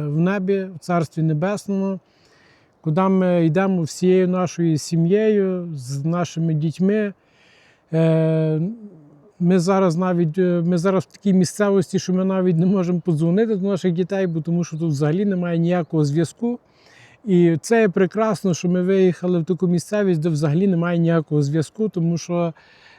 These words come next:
е, ти вже ні про що не думаєш, а просто собі так, е, можемо посидіти, поговорити, е, подумати і, е, і ось зняти, наприклад, таке відео.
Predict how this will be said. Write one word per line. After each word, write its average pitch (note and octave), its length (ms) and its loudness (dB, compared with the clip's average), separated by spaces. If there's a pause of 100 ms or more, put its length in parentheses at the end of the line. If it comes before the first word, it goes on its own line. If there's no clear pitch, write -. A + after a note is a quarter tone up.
(140)
е, D3+ 380 -2
ти A3+ 100 0
вже F#3 160 2
ні F#3 120 2
про F3 140 -2
що G3+ 180 0
не F3+ 140 2
думаєш, F#3 540 0
а F3+ 60 -4
просто F#3+ 380 -2
собі E3+ 280 -4
так, F3 360 -4
е, E3 100 -2
можемо D#3+ 460 0
посидіти, E3+ 640 -2
поговорити, F3+ 840 0 (720)
е, D#3+ 640 0 (260)
подумати E3+ 800 2 (1200)
і, E3 300 2
е, D3 500 0 (380)
і E3 80 -2
ось D#3+ 220 4
зняти, C#3 600 -2
наприклад, E3+ 480 0
таке D#3 260 0
відео. C#3 400 2